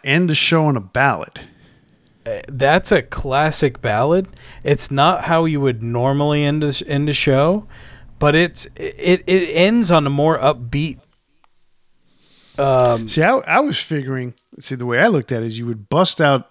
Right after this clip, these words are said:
Speaker 1: the encore with Bark at the Moon and then go into Mama, I'm Coming Home and then just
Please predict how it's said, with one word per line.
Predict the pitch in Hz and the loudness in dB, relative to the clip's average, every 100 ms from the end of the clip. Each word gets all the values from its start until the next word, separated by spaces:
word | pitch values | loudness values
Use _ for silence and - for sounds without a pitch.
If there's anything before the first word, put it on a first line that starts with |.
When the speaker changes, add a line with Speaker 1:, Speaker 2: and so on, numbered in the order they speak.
| _ | _
Speaker 1:
the | - 127 | -6 -2
encore | 127 120 127 117 | -2 -2 0 0
with | 107 - | -2 -2
Bark | 127 127 123 | 0 0 0
at | 107 | -6
the | |
Moon | 107 131 175 110 92 - _ _ _ - - - _ 135 | -4 2 2 0 -6 -16 _ _ _ -20 -20 -20 _ -4
and | 117 110 | -4 -2
then | 101 143 143 135 117 _ _ _ _ _ _ _ _ _ _ _ _ _ - | 0 2 2 0 -4 _ _ _ _ _ _ _ _ _ _ _ _ _ -2
go | 143 151 | 2 2
into | 139 135 | 2 2
Mama, | 131 139 131 | 2 4 2
I'm | 123 | 0
Coming | - 120 120 | -2 -2 2
Home | 139 147 123 | 2 4 2
and | 113 | -2
then | 117 | -4
just | 117 | -4